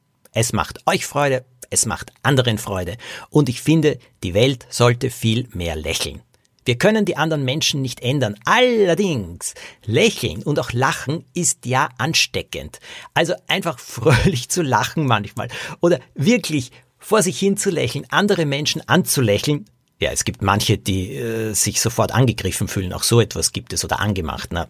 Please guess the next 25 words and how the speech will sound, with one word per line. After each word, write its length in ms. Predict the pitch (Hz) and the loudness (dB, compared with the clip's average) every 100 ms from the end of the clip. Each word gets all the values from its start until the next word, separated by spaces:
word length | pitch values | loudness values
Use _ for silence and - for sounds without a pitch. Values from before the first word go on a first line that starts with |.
| - | -8
hm, 300 | 92 85 135 - | -10 -10 -8 -2
da 120 | 101 | -2
muss 200 | 92 - | -2 -4
man 100 | 95 | -4
natürlich 340 | - 101 104 | -2 -4 0
vorsichtig 440 | 127 135 117 117 - | 2 2 2 0 0
sein. 160 | 107 - - - - _ _ | -2 -4 -10 -16 -20 _ _
Aber 180 | - 202 _ - | 0 0 _ -2
einfach 320 | 233 254 202 | -2 0 -2
vor 160 | - 180 | -2 -4
sich 260 | 160 - _ | -4 -8 _
hin 280 | - 214 214 | 2 4 4
zu 120 | 226 | 2
lächeln, 480 | 165 147 127 120 117 - _ | 0 0 0 -2 -4 -12 _
in 120 | 170 175 | -2 2
die 140 | 165 | 4
Welt 240 | 165 185 | 2 2
zu 100 | - | 0
lächeln, 460 | 160 147 139 135 131 | 0 0 0 -2 2
Menschen 380 | 135 175 - - | 2 2 0 0
anzulächeln, 720 | 131 127 - 113 107 123 - - - | -2 0 0 0 0 -4 -6 -10 -4
oft 320 | 233 - - | -2 -2 -2
lächeln 340 | 135 127 175 | 0 0 0
sie 160 | 127 170 | -2 0
zurück. 400 | - 196 214 | 0 2 2